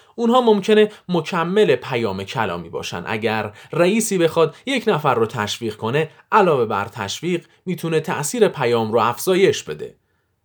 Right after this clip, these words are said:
تأکید. اونها ممکنه مؤکد پیام کلامی باشن. برای مثال، ضربه زدن به میز می‌تونه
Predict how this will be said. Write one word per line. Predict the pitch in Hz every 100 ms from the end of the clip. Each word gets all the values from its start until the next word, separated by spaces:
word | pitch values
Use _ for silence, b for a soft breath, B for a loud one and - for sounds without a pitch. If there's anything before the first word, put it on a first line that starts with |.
| _ _ -
تأکید. | 254 240 233 240 127 - - b b -
اونها | 262 262
ممکنه | 247 208 185 214 208 202 B
مؤکد | 175 165 160 - 240 175
پیام | 143 131 107 92 98
کلامی | - 104 78 85
باشن. | 78 - 98 95
برای | 95 95
مثال، | 95 95 156 160 B B
ضربه | 139 151 131 120 123
زدن | 135 147 233
به | 208
میز | 175 185 151
می‌تونه | 156 160 156